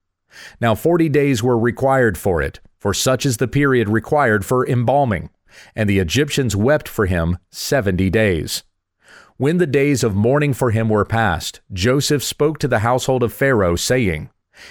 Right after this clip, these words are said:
If now I have found favor in your sight, please speak to Pharaoh, saying, 'My father made me swear, saying, "Behold,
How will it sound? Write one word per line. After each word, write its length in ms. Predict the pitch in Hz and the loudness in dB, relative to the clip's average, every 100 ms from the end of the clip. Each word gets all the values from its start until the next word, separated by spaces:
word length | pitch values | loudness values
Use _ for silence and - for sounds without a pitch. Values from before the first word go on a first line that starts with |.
| - | -8
If 180 | 107 92 | -6 -2
now 240 | 117 139 143 | 0 2 2
I 140 | 151 | 2
have 160 | 143 - | 0 0
found 320 | 131 117 104 | 0 0 -2
favor 480 | - 151 165 139 117 | -2 0 2 2 2
in 100 | 104 | 2
your 180 | 101 | 0
sight, 460 | 92 - 113 104 - - _ _ _ | 0 0 2 0 -4 -14 _ _ _
please 340 | - 180 175 | -2 0 0
speak 300 | - 156 143 | -2 -2 -2
to 100 | - | -4
Pharaoh, 480 | 107 131 127 117 101 | -2 0 2 2 0
saying, 540 | - 113 101 85 73 - _ _ _ | 0 0 0 -2 -4 -12 _ _ _
'My 180 | 117 120 | -2 0
father 480 | 110 - 143 156 160 | 0 0 0 2 2
made 320 | 131 131 131 | 2 0 0
me 140 | 135 127 | 0 0
swear, 680 | - 110 120 110 95 82 - | -2 0 2 2 2 0 -6
saying, 540 | - - 143 131 110 | -6 -2 0 0 0
"Behold, 580 | 90 110 95 156 160 123 | 0 -2 0 0 2 2